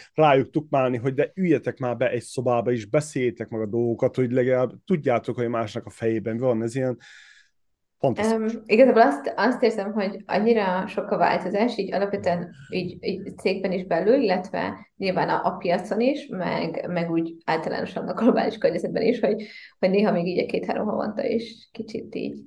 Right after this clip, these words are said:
Speaker 2: így,
Speaker 1: Kevés.
Speaker 2: ö, nem elég, nem elég gyakori, és, és szerintem bőven havi egyszer simán tudnánk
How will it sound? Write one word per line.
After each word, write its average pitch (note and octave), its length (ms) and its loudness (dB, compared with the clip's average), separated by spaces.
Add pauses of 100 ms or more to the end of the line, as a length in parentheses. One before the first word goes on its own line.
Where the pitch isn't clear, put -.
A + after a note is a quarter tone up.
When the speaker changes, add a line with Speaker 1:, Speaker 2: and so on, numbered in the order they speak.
Speaker 2:
így, - 340 -10
Speaker 1:
Kevés. - 180 -4
Speaker 2:
ö, - 360 0 (280)
nem F3+ 200 -2
elég, F3 360 -2
nem - 140 -4
elég - 260 -2
gyakori, - 400 -2
és, - 380 -2
és E3 180 -4
szerintem F3 380 -4
bőven E3+ 580 -4 (200)
havi A3 360 4
egyszer - 300 0
simán - 440 -4
tudnánk G3 460 -8